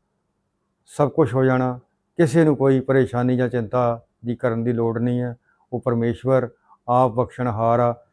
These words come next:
ਸਾਰਿਆਂ ਦੇ ਮਸਲੇ ਆਪ ਹੱਲ ਕਰਦਾ। ਸੋ ਚਿੰਤਾ ਕਰਕੇ ਆਪਣਾ ਜੀਵਨ ਨਸ਼ਟ, ਬਿਮਾਰ, ਖਰਾਬ ਨਾ ਕਰੋ। ਰੱਬ 'ਤੇ ਛੱਡੋ ਸਾਰਾ ਕੁਛ, ਉਹ ਬਿਲਕੁਲ ਸਭ ਕੁਛ ਠੀਕ ਕਰਦਾ,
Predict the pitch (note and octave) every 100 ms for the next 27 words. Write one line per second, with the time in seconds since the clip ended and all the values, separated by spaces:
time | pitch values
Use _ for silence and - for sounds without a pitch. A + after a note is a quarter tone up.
0 | _ _ - C3 C#3+ C3 A#2+ A#2+ A2 B2
1 | A#2 B2 - A#2 A#2 A#2 G2+ A2+ A2+ A2+
2 | _ _ _ - C#3+ D#3+ B2+ D3 B2 B2+
3 | A#2+ B2 A#2 B2 A#2+ A2+ A#2 A#2+ A#2+ _
4 | _ _ A2+ A#2 C#3 C#3+ - C3+ _ _
5 | _ _ _ _ _ _ _ _ _ _
6 | _ - A#2+ B2+ B2+ C3+ C3 B2 _ _
7 | _ B2 B2 A#2+ A#2 A#2+ A#2 A#2 A#2+ A#2
8 | A#2+ B2+ B2+ B2+ B2+ _ _ _ _ _
9 | _ A#2+ C#3+ D#3 E3+ C3 A#2+ B2 G#2 A#2+
10 | A#2+ A2+ G#2 A#2+ - - A2+ C#3+ D3 C#3+
11 | - A#2+ B2 A#2 A#2+ A2+ B2 A2 A2+ A#2+